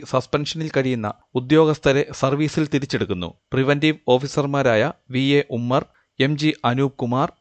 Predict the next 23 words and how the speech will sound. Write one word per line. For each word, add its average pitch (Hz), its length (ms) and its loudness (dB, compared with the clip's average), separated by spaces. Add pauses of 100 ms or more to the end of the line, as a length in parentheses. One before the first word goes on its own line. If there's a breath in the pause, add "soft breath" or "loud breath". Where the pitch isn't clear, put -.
(140)
വി 139 180 4
ബി 143 160 0 (180)
അബ്ദുൾ 127 320 0
ജബ്ബാർ, 120 400 2 (220)
സിവിൽ 160 340 2 (120)
എക്സൈസ് 165 460 2
ഓഫീസർമാരായ 135 800 2 (260)
നിധിൻ 135 320 -2 (100)
എം 127 220 0
മാധവൻ, 117 460 0 (200)
വി 131 200 2
എം 147 140 2 (140)
സ്മിബിൻ, 135 420 -2 (240)
എം 147 200 4
ഒ 147 180 0
ബെന്നി, 123 380 0 (320)
കെ 135 140 2
യു 151 200 2
മഹേഷ്, 131 460 -2 (400)
ഡ്രൈവർ 151 420 4 (140)
വി 143 180 0
ബി 165 160 -2
ശ്രീജിത്ത് 143 540 -2